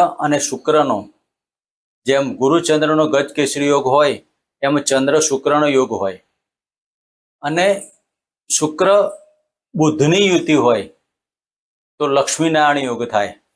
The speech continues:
મિત્રો, આ બે યોગ જીવનમાં માન, સત્તા, મોભો, ધન, સંપત્તિ, યશ, કીર્તિ બધું આપવા માટે આ બે યોગ તમારા જન્મકુંડલીમાં શુક્ર બુધની યુતિ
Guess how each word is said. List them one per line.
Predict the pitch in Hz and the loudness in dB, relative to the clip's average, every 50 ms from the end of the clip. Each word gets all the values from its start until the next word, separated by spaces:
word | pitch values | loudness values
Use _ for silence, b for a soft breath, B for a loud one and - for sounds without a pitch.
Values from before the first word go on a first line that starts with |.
| _ _ _ _ _ _ _ _ _ _ _ _ _ _ _ _ | _ _ _ _ _ _ _ _ _ _ _ _ _ _ _ _
મિત્રો, | 127 131 135 - 147 156 160 165 160 - - _ _ _ _ - | -6 -6 -4 0 0 2 2 2 0 -4 -10 _ _ _ _ -4
આ | 131 143 143 | -2 -2 -2
બે | 123 117 131 143 156 | -2 -2 0 2 2
યોગ | 156 151 147 147 147 135 | 2 2 2 0 0 -2
જીવનમાં | 131 92 113 120 123 135 139 139 135 123 104 95 - _ _ _ _ _ _ _ _ _ _ _ _ _ _ _ _ _ _ _ _ _ _ _ _ _ | -4 -4 -2 0 0 0 0 0 0 0 -2 -2 -6 _ _ _ _ _ _ _ _ _ _ _ _ _ _ _ _ _ _ _ _ _ _ _ _ _
માન, | 107 107 117 127 139 139 143 143 139 - | -6 -2 0 2 2 2 2 0 -2 -4
સત્તા, | - 127 120 - - - 135 135 139 131 | -4 -4 -4 -4 -2 0 2 2 2 2
મોભો, | 123 120 120 107 110 127 135 127 123 117 | 0 -2 -2 0 2 2 2 4 2 0
ધન, | - 113 117 123 135 139 139 - | 0 0 2 2 2 2 -2 -4
સંપત્તિ, | - - 120 123 127 120 131 135 135 135 135 120 | -4 -4 -4 -4 -2 0 0 0 0 -2 -2 2
યશ, | 123 135 139 139 - - | 2 2 2 0 -2 -8
કીર્તિ | 131 113 110 120 139 127 104 - - _ _ _ _ _ _ _ _ _ _ _ _ _ _ _ _ _ _ _ _ _ _ _ _ _ _ - | -10 -12 -6 -4 -2 -2 -2 -6 -12 _ _ _ _ _ _ _ _ _ _ _ _ _ _ _ _ _ _ _ _ _ _ _ _ _ _ -8
બધું | 131 110 101 139 160 151 | -8 -6 -2 0 2 2
આપવા | 135 - - 147 143 | 2 2 2 0 2
માટે | 143 139 139 135 - 139 | 2 2 0 0 0 0
આ | 139 135 | 0 0
બે | 127 117 120 131 139 | 0 0 0 2 2
યોગ | 147 139 139 139 127 | 2 0 0 0 -2
તમારા | 131 - 127 120 123 123 127 131 131 131 127 | 0 0 0 2 2 2 4 4 4 4 2
જન્મકુંડલીમાં | 123 - - 117 120 127 135 135 135 127 120 123 123 123 123 123 123 120 | 0 -4 -10 -10 -6 -2 -2 -2 -2 -4 -10 -12 -12 -10 -2 0 0 0
શુક્ર | 110 - 120 - _ - 123 123 | 0 -2 -10 -14 _ -2 0 0
બુધની | 120 110 113 107 - 110 113 123 139 | 0 0 -2 -4 -4 -4 -2 0 0
યુતિ | 143 135 131 131 - 127 113 98 - | 2 2 0 0 -2 -6 -6 -6 -10